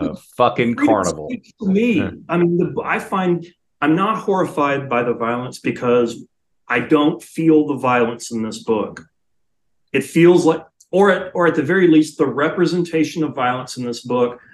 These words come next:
Speaker 2: doesn't hit me like the representation of violence in other books or other films.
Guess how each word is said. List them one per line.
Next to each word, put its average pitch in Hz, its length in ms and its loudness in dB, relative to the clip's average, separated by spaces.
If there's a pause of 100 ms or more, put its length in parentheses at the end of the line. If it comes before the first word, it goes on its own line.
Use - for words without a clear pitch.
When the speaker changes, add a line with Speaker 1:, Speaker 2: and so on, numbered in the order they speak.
(160)
Speaker 2:
doesn't 139 320 0
hit 147 320 -2
me 127 280 -2
like 110 220 -2
the 110 80 -6
representation 120 800 -2
of 107 160 -2
violence 110 480 -4
in 107 180 -8
other 117 200 2
books 113 340 0
or 104 120 -10
other 107 160 -6
films. 107 540 -10